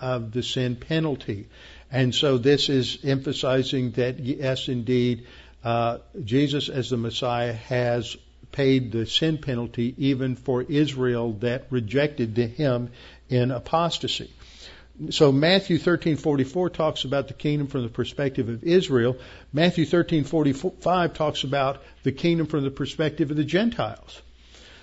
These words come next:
Again, the kingdom of heaven is like a merchant seeking beautiful pearls, who, when he had found one pearl of great price,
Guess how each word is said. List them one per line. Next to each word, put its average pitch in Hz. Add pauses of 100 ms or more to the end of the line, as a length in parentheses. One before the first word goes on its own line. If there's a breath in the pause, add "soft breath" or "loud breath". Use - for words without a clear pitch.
(720 soft breath)
Again, 160
the 180
kingdom 185
of 139
heaven 160
is 165
like 156
a 139
merchant 175
seeking 160
beautiful 151
pearls, 160
who, 151
when 156
he 156
had 127
found 156
one 180
pearl 165
of 120
great 143
price, 120